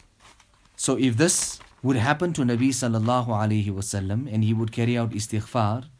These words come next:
and he would make tajdeed, et cetera, then who are we?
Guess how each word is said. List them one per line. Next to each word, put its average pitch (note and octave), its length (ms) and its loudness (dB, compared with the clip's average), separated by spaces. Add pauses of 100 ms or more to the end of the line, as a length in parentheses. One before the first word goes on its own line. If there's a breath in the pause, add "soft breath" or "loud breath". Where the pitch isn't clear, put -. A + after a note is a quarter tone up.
(580 soft breath)
and C3 200 0
he B2+ 100 2
would A#2+ 180 0
make A#2 240 0
tajdeed, A#2+ 680 0 (420)
et A#2 160 -2
cetera, D#3 500 -4 (260 soft breath)
then E3+ 180 0
who G3 200 2
are F#3+ 180 0
we? D3+ 520 2